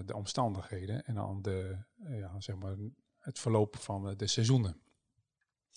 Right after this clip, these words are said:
En ik denk dus dat het mogelijk is om op dat niveau, ehm, ja, de economische randvoorwaarden, eh, te herzien en, en met elkaar te gaan bespreken, zodat, eh, grote energie, eh,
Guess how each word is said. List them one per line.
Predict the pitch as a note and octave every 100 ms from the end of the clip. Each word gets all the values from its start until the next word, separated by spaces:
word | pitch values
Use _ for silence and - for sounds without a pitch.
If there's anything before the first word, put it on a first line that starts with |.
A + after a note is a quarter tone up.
| - - - _
En | - A2+
ik | A2
denk | A2+ B2+ A#2+
dus | G#2
dat | G2 G2+
het | G2
mogelijk | G#2 C3 G#2+ G#2
is | G#2+ G#2
om | G#2
op | F#2+ -
dat | A#2+ -
niveau, | A2 F2+ G2 F#2 G2+ - - _ _ - _ _ _ _ _ _ _ _ -
ehm, | - G2 F#2+ - _ _ _ _ _
ja, | - A#2+ F#2+ - _ _ _ _ _ _ _ _ -
de | B2 -
economische | B2+ A2+ A#2 C3+ B2 - G2+
randvoorwaarden, | B2+ C3+ A2+ G2 G2 F#2+ F#2+ G2 -
eh, | A2 G2+ - - -
te | -
herzien | F#2+ G2+ F2+ C3+ A2 B2 -
en, | - G2+ -
en | G2+ F#2+ F#2+ G2 G2
met | F#2+
elkaar | - A#2 G2 F#2
te | A2
gaan | - G2
bespreken, | G2 - C3 A#2+ G2+ A#2 B2+ - - - - _ _
zodat, | - A#2 A2+ G#2 -
eh, | G2+ G2+
grote | A#2+ B2 C3 B2+
energie, | C3 A2 G2 - A#2+ G#2+
eh, | - G#2+ G2 F#2+ G2 -